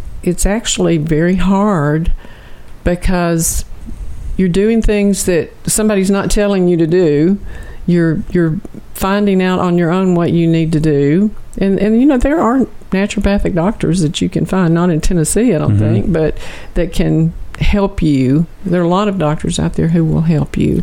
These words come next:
Speaker 2: Absolutely.
Speaker 1: through the journey. But I think it's very empowering to not just give your life over to somebody else and say, "Okay, whatever you tell me to do, I'm gonna do."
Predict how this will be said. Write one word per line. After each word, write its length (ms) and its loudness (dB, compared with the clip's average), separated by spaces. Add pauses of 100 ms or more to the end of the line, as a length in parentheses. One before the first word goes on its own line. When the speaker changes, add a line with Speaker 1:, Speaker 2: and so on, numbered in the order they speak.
Speaker 2:
Absolutely. 560 2
Speaker 1:
through 120 2
the 60 2
journey. 460 0 (500)
But 500 -2 (200)
I 80 -2
think 220 0
it's 140 0
very 260 2
empowering 760 0 (440)
to 140 2
not 300 2
just 340 -2
give 280 0
your 140 2
life 440 0
over 580 2 (640)
to 100 0
somebody 540 0
else 420 -2
and 200 0
say, 240 0
"Okay, 360 2
whatever 380 0
you 160 2
tell 200 0
me 140 2
to 100 2
do, 220 2
I'm 100 2
gonna 200 2
do." 460 2